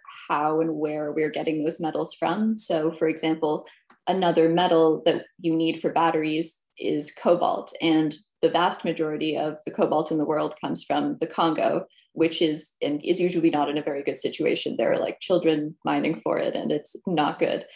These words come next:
The other opportunity, you know, Cobalt Ontario is named after the original cobalt mine that was there, but, you know, we'll also have to trample over towns that people live in and, uh,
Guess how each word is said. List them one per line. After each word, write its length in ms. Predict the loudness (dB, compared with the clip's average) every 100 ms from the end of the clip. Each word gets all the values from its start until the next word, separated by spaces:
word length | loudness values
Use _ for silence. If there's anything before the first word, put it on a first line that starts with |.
| -20 _
The 100 | 4
other 220 | 4 6 4
opportunity, 840 | 4 2 0 -2 -2 -2 -4 -2
you 80 | -2
know, 120 | 0
Cobalt 460 | -2 2 4 4 2
Ontario 580 | 0 0 2 4 4 4
is 120 | 4
named 300 | 2 0 2
after 480 | 0 -2 -2 -4 -4
the 200 | -6 -4
original 320 | -2 -2 -4
cobalt 400 | -4 -2 2 2
mine 320 | 2 0 0 -2
that 160 | -2
was 160 | -2 -2
there, 420 | -2 0 -2 -4 0
but, 240 | 0 0 -8 -2
you 120 | 0
know, 140 | 2
we'll 240 | 4 4 6
also 340 | 4 2 0
have 260 | -2 -4 -6
to 360 | -2 0 0 -2
trample 440 | -2 -2 0 0
over 320 | -2 -2 -4
towns 320 | 0 0 2
that 140 | 0 0
people 260 | 0 0
live 180 | 0 0
in 240 | 0 0 0
and, 440 | -2 0 0 -2
uh, 160 | -4